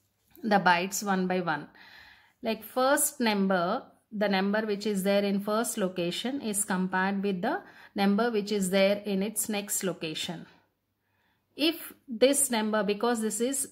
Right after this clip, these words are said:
arranging in ascending order, that means the greatest number, the largest number should come at the last and the smallest number should come to the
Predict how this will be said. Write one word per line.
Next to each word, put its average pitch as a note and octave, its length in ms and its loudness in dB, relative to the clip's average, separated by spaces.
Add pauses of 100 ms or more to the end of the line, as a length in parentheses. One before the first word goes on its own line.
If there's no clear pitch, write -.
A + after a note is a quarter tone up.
(180)
arranging A3 640 0
in C4+ 280 0
ascending A3 560 2
order, E3+ 460 0
that G3+ 240 -4
means B3+ 260 -2
the G#3 120 -4
greatest F#3+ 640 -4
number, F3+ 300 0
the F3+ 120 -2
largest F3+ 580 -2
number G3 360 0
should G#3+ 280 -6
come F#3 360 0
at F3 220 -4
the B3+ 160 0 (460)
last E3+ 560 2 (300)
and G#3 160 0
the G#3 40 -2
smallest G#3 640 0
number G3 380 0
should F#3+ 260 -6
come F#3 280 -2
to F#3 120 -4
the A3+ 160 0